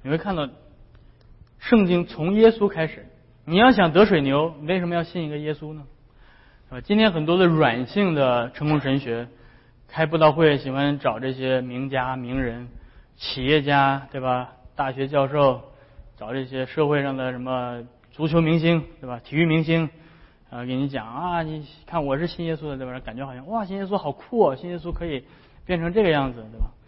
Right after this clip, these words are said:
是一种软性的暗示你，好像你信耶稣之后你就可以成功。但是只有他一个人成功了，台下所有听的人都没成功过，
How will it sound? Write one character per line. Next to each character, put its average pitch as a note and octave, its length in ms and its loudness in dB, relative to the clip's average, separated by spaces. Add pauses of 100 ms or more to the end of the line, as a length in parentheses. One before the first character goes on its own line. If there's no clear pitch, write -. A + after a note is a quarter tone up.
(320)
是 F3+ 80 2
一 F#3 40 6
种 F3 200 2
软 C#3+ 300 2
性 F#3 200 0
的 D#3 60 -2
暗 G#3+ 280 2
示 F3+ 240 0
你， B2 200 -2
好 B2 160 -10
像 C#3+ 160 -6
你 C3 80 -4
信 - 200 -6
耶 D3+ 80 0
稣 C#3+ 160 -4
之 C#3 100 -4
后 C#3 60 2
你 B2+ 80 -2
就 A#2+ 80 -8
可 C3 140 -10
以 B2+ 40 -6
成 A#2 220 -12
功。 A#2+ 200 -10 (1080)
但 D#3+ 140 0
是 D3+ 260 -2 (460)
只 - 120 2
有 F3+ 100 6
他 D3+ 120 -2
一 C3+ 120 -2
个 D3 100 4
人 C3 100 2
成 B2 160 -12
功 A#2+ 100 -8
了， B2 60 -10
台 B2 200 -6
下 D3 160 0
所 C#3+ 180 0
有 C#3 60 6
听 C3+ 180 -6
的 B2+ 60 -4
人 A#2+ 100 -6
都 C3 100 -4
没 C3 120 -2
成 A#2 160 -14
功 G#2+ 160 -16
过， G#2+ 100 -20